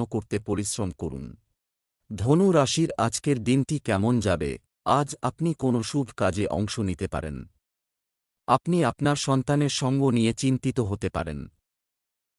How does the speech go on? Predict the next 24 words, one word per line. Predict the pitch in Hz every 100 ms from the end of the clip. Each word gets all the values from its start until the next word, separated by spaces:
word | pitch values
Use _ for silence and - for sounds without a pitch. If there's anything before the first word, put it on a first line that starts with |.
| _
কেউ | 160 175
যদি | 185 196 196
সম্প্রতি | 175 156 135 139 - 131
আপনার | - - 120 101
হৃদয় | 92 123 139 131
চুরি | - 131 120
করে | 117 113
থাকে, | 117 113 117
তবে | 107 90 95
তাদের | 90 85 87
জানান। | 92 80 76 67 - _ _ _ _ _ _ _ _ _ _
সঙ্গীর | - 147 156 151 175
সব | - 165 139
ভুল | 90 139 160 -
উপেক্ষা | 127 131 - 123
করুন। | 123 101 78 57 - _ _ _ _ _ _ _ _ _ -
আজ | 135 170 160 -
আপনার | 127 - 147 139
ভাগ্যবান | 98 104 92 113 104 123
সংখ্যা | - 113 113 120 -
পাঁচ। | 90 85 - - _ _ -
আপনি | 127 - 160 160
অন্যদের | 131 131 127 117
সমস্যা | 104 113 117 127 135